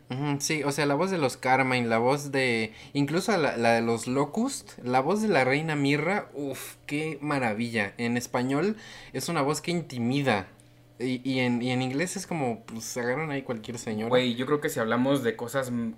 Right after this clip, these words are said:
Speaker 2: que parecen y se sienten mexas pero no lo son, no podemos dejar de lado a José Arenas con el doblaje de Jake el perro, güey.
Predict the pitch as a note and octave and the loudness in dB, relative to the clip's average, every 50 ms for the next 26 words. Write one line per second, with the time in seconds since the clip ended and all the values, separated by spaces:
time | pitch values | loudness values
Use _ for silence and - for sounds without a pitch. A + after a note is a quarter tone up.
0 | - - B2 B2 A#2 - - A#2 A#2 A#2+ B2 A#2+ - C#3 C3 B2+ B2+ B2+ - - | -8 -8 -6 -6 -6 -2 0 2 2 2 2 0 0 -2 -2 -2 -4 -8 -12 -8
1 | C3 C#3+ C#3 C3 B2 - - C3 C3 C3+ C3+ C3+ C3 C3 B2+ C3 B2+ C3+ B2+ B2 | -6 -4 -4 -4 -6 -6 -4 -4 -4 -2 0 0 0 2 0 0 0 0 -2 0
2 | - B2 A#2 A#2+ B2+ B2 B2 A#2+ - C3 D3+ D3 - - - - - - - - | 0 -2 0 0 0 0 0 0 0 0 0 -2 -6 -16 -20 -20 -20 -20 -18 -8
3 | - - D3 D#3+ C#3+ D3 D3 D3+ D#3 D3+ C#3+ A#2+ B2 A#2+ - C#3 C#3 B2+ B2+ A#2+ | -2 0 2 2 4 6 6 6 6 4 2 2 2 0 2 2 2 2 2 2
4 | B2 C3 C3+ C#3 C3+ B2+ A2+ - - A2+ - - C3 B2+ C3 C3 C3 C#3 C#3 - | 2 4 4 4 4 4 4 2 0 -6 -2 0 2 2 2 2 0 -2 -2 -2
5 | B2+ A#2+ A#2 A2 A#2 A2 A2+ A#2 A#2 - - A#2+ A2 G#2 G#2+ A#2+ A#2+ A#2+ - - | -2 -4 -2 -2 -2 -2 -2 -2 -2 -2 -4 -6 -6 -4 -4 -4 -4 -4 -4 -6
6 | - - C3+ B2 A#2 G#2 G2 F#2+ - - | -4 -2 -2 -2 -2 -4 -8 -10 -14 -18